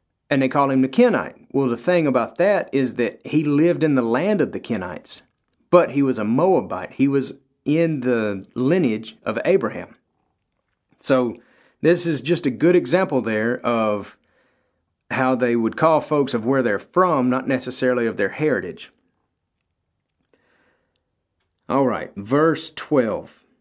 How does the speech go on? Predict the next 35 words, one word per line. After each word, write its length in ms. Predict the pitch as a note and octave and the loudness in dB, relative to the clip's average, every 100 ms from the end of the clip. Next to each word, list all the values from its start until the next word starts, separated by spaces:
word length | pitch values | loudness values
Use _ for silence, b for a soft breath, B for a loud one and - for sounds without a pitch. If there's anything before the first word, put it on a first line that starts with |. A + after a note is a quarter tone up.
| _ _ - | _ _ -6
And 120 | B2 | -4
his 140 | A#2 | -2
sons 640 | - G#3+ A3 G#3+ G3 - - - A2+ | 0 2 4 4 0 -4 -12 -14 0
did 240 | B2+ F#3+ F#3+ | 4 6 4
unto 220 | E3+ E3+ | 0 0
him 340 | D#3 C3+ B2 | 2 2 2
according 600 | A#2+ - - F#3+ B2+ A2+ | -2 -6 2 4 4 0
as 140 | A2+ A#2 | -4 -2
he 80 | C3 | 0
commanded 480 | B2+ C3+ C#3+ G#2 | 2 2 2 -2
them. 200 | E2+ E2+ - _ _ _ _ _ _ | -6 -10 -14 _ _ _ _ _ _
For 140 | C3 | -2
his 200 | C3 B2+ | 0 -2
sons 320 | - E3+ F3 | 0 0 0
carried 360 | - D#3 D#3+ C#3 | -2 -2 0 0
him 300 | C#3 C#3 C#3+ | 0 0 -2
into 300 | - E3+ E3+ | -2 0 0
the 100 | A#2+ | 0
land 360 | G#2+ A#2+ D#3+ D#3+ | 0 0 0 -2
of 120 | - | -2
Canaan, 440 | - G#2+ F#2+ F#2+ _ _ _ _ | -6 -6 -6 -10 _ _ _ _
and 180 | G#2 G2+ | -8 0
buried 320 | D3 E3 C#3 | 2 4 2
him 200 | C3 C3 | 2 2
in 100 | A2 | 0
the 80 | F#2 | -6
cave 420 | - C3+ D#3 C3+ | -2 0 0 0
of 80 | A2+ | -4
the 80 | G#2 | -4
field 500 | - C#3+ C#3 A#2 - | -2 0 2 0 -6
of 100 | G2 | -4
Machpelah, 640 | A2+ C3+ - - C3+ F#2 - _ _ _ _ _ _ _ _ | 0 -2 -2 -4 -4 -4 -8 _ _ _ _ _ _ _ _
which 220 | B2+ B2 C#3 | -2 0 0
Abraham 480 | F3 E3+ C3 B2 | 2 2 0 0
bought 400 | G#2 A#2 B2+ - | -2 0 -2 -4